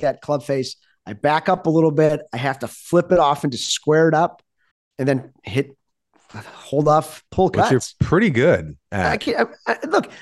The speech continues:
Speaker 1: this is not a sympathy episode, right? I,
Speaker 2: <laughs>
Speaker 1: I, I
Speaker 2: Yeah.
Speaker 1: play, I,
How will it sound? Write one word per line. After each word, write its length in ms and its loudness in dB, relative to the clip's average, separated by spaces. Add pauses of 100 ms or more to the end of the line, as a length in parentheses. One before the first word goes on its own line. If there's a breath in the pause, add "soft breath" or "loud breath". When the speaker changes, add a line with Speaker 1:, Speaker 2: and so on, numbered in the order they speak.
Speaker 1:
this 140 2
is 100 -2
not 180 2
a 60 4
sympathy 480 2
episode, 360 -6
right? 220 2 (240 loud breath)
I, 80 -2 (180)
Speaker 2:
<laughs> 40 -6
Speaker 1:
I, 60 2
I 140 2
Speaker 2:
Yeah. 140 0
Speaker 1:
play, 220 0 (520 loud breath)
I, 120 2